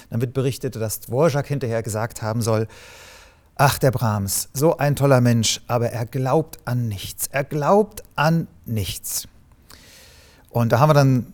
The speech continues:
so schön holzschnittartig den Gegensatz des, des frommen katholischen Dvorak und des offenbar nicht gläubigen, äh, norddeutschen Brahms. Und so schön,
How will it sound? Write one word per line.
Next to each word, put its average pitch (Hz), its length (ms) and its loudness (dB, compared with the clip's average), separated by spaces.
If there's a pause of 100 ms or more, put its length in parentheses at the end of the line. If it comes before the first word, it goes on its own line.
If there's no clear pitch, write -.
so 120 420 -2
schön 156 560 4
holzschnittartig 127 840 2
den 120 200 -4
Gegensatz 123 640 0
des, - 600 -2 (260)
des - 320 -2
frommen 139 560 2
katholischen 127 760 -2
Dvorak 127 680 0 (240)
und 113 320 -4
des - 400 -2 (340)
offenbar 110 340 -2
nicht 123 320 -2
gläubigen, 120 600 2 (720)
äh, 110 160 2
norddeutschen 113 840 2
Brahms. 151 880 0
Und 135 160 -4
so 131 100 -2
schön, 185 560 4